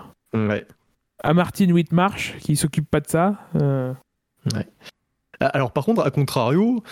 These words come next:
Speaker 1: euh, pour terminer sur la, l'aspect stratégique, moi, je ne comprends pas qu'il y ait des pilotes qui,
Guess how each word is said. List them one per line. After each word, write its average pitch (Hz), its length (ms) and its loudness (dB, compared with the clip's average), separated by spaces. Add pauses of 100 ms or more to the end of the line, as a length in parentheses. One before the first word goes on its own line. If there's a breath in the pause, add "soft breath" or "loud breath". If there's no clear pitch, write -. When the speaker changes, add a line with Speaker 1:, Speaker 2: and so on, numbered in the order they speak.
(320 loud breath)
Speaker 1:
euh, 113 120 0
pour 117 160 -2
terminer 127 300 0
sur - 160 -2
la, 101 220 0
l'aspect 101 320 -2
stratégique, 113 760 -2
moi, 131 220 0
je 120 120 -2
ne 120 40 -2
comprends 117 320 -4
pas 165 180 0
qu'il - 200 -8
y - 20 2
ait 120 40 -2
des 110 120 -2
pilotes 143 380 -2
qui, - 280 -18